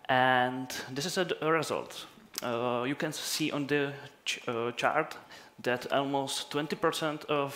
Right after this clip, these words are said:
uh, CubeSat use Linux in space. There is about thirty, uh, thirty percent of firmware, custom firmware, and, uh, about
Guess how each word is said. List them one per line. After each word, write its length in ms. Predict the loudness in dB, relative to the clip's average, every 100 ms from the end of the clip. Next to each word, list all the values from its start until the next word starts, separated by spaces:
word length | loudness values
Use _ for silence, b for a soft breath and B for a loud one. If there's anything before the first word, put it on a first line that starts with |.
| -4
uh, 280 | -2 0 -2 -4
CubeSat 400 | -4 -2 -4 -4
use 380 | -4 -4 -6 -10 B B -2
Linux 380 | -2 0 -4 -6
in 80 | -8
space. 460 | -4 -2 -2 -10 B B 2
There 140 | 4
is 180 | 4 0
about 520 | 2 6 6 4 0 B B B -12
thirty, 520 | -6 -4 -4 -4 -4 -6 -18 -8
uh, 300 | -6 -4 -4
thirty 540 | -6 -10 -8 -8 -8 -4 0
percent 640 | 0 0 -2 -2 -6 -8 -8
of 100 | -6
firmware, 560 | -4 -2 2 2 2 -2
custom 300 | -6 -8 -6
firmware, 520 | -4 0 0 0 -2 B B -6 2
and, 560 | 4 4 0 -4 -8 -10 -16 -16 -14 -12 B B 0
uh, 760 | 2 4 2 2 2 0 0 B B -10
about 460 | -4 0 0 -2